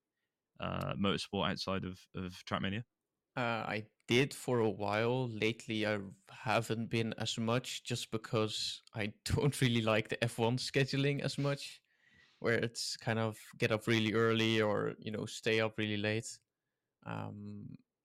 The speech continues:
Speaker 2: my dad likes to follow it a lot, so I often,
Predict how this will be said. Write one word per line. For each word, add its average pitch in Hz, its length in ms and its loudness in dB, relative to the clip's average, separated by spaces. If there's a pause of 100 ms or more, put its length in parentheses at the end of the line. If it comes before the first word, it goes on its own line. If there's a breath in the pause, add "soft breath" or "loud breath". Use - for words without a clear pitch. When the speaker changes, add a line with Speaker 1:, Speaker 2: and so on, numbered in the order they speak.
(320)
Speaker 2:
my 117 180 2
dad 123 340 6
likes 135 240 2
to 135 80 0
follow 123 260 4
it 120 120 4
a 117 60 4
lot, 120 200 2
so 113 200 0
I 104 80 2
often, 104 680 -4